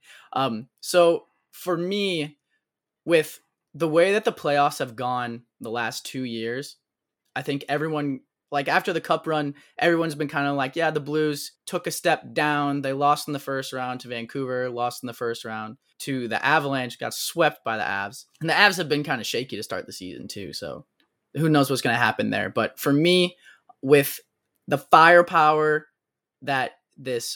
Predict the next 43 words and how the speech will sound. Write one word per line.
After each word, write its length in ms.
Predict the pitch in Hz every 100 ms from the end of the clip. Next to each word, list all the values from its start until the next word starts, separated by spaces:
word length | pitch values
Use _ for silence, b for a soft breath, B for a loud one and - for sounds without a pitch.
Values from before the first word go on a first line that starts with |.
| -
offense 520 | 123 135 - 156 143
has, 420 | 147 143 139 135 135
with 200 | 139 -
the 100 | 120
depth 420 | 104 139 139 -
that 140 | 143
this 140 | 139 -
offense 520 | 123 131 - 123 123
has, 380 | 123 120 120 - b b -
with 180 | 127 -
the 60 |
flashes 560 | - 143 139 143 156 139
that 260 | 135 110 _ -
Jordan 420 | 135 170 190 180
Binnington 480 | 151 170 160 180 156
has 140 | 143 127
shown 400 | - 139 127 -
early, 440 | 151 160 156 156 -
with 180 | 175 190
the 60 |
potential 440 | 156 - 170 - 151
of 80 | 117
Scott 320 | 175 156 -
Perunovich 440 | 151 156 160 156
coming 240 | 165 160 156
up 140 | 156
and 160 | 135 131
lighting 280 | 139 135
the 60 | 135
world 220 | 131 135
on 160 | 131 131
fire, 280 | 135 127 123
with 160 | 117
Torrey 280 | - 147 139
Krug 440 | 139 143 139 135 b b _
playing 320 | 151 139 135
like 180 | 127 120
his 160 | 120 113
old 280 | 127 127
self 280 | - 127 127
from 200 | - 110
Boston, 560 | 107 123 127 - 127 123
with 180 | 117